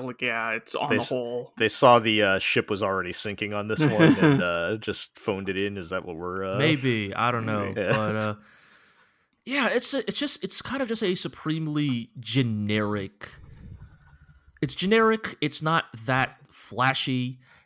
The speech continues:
Speaker 3: and the characters that do show up don't even do the things you actually want from them.
Speaker 1: Mm-hmm.
Speaker 3: And so it doesn't really fulfill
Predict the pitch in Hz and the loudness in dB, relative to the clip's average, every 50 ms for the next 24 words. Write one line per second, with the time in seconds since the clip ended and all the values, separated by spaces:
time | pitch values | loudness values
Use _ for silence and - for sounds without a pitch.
0 | _ _ _ _ 143 143 147 147 139 135 131 131 - - 156 143 143 139 - 143 | _ _ _ _ 6 6 8 6 6 4 0 -4 -4 0 2 2 2 2 0 -2
1 | 127 160 131 117 - 131 135 127 - - - 135 127 127 127 123 110 131 123 120 | 0 0 -2 -2 0 -2 0 0 0 2 2 2 2 2 0 -2 0 0 0 0
2 | 117 - - 123 110 120 117 110 104 107 - 127 120 110 107 107 104 104 104 113 | 0 -4 -8 -6 -6 -6 -8 -8 -10 -8 -6 -4 -2 -2 -2 -2 -4 -4 -4 -6
3 | 107 - - - - 101 104 107 104 104 - 120 - - 104 107 - - - 104 | -6 -6 -8 -10 -8 -8 -6 -6 -6 -6 -8 -8 -6 -4 -4 -4 -4 -6 -8 -10
4 | 92 90 85 87 87 92 95 98 - - - - 117 117 113 123 123 127 127 131 | -12 -12 -14 -14 -12 -10 -10 -10 -12 -10 -6 -6 -6 -4 -4 -2 -2 -2 -4 -6
5 | 127 - _ _ _ _ _ _ _ _ _ _ _ _ _ _ - 165 147 151 | -10 -12 _ _ _ _ _ _ _ _ _ _ _ _ _ _ -4 -2 0 2
6 | 147 139 131 127 135 - - _ _ - - - - _ _ _ _ _ _ _ | 2 2 2 0 0 -4 -12 _ _ -20 -20 -20 -20 _ _ _ _ _ _ _
7 | _ - 139 170 185 196 196 190 - - - 190 185 185 185 180 180 - 175 175 | _ -12 -4 0 0 2 2 2 2 2 4 6 6 6 6 4 2 2 0 -2
8 | 175 - 175 175 190 170 196 180 - 147 147 160 156 151 143 - - 135 123 - | 0 2 2 2 2 2 0 -2 -2 -2 -2 0 0 0 0 0 -2 -6 -6 -4
9 | - 131 120 117 113 | -6 -4 -4 -4 -4